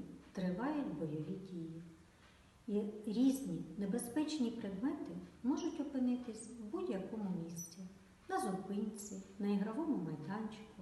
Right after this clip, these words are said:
біля водойми. І не всі знають, як з ними поводитись.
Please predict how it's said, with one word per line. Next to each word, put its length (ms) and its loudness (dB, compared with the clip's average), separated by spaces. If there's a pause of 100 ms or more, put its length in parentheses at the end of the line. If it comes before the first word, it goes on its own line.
(520)
біля 240 8
водойми. 680 2 (460)
І 80 4
не 160 12
всі 300 2
знають, 600 2 (200)
як 320 2 (320)
з 80 -10
ними 440 4
поводитись. 840 -4